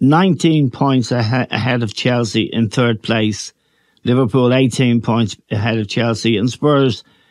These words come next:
were next on seventy-one. So it's twenty,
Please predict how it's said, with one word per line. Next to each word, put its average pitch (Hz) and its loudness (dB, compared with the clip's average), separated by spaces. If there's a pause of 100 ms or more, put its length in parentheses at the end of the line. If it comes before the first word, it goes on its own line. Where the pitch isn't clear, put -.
(200)
were 110 -2
next 123 -2
on 107 0
seventy-one. 113 0 (260)
So 117 -2
it's 120 -2
twenty, 123 0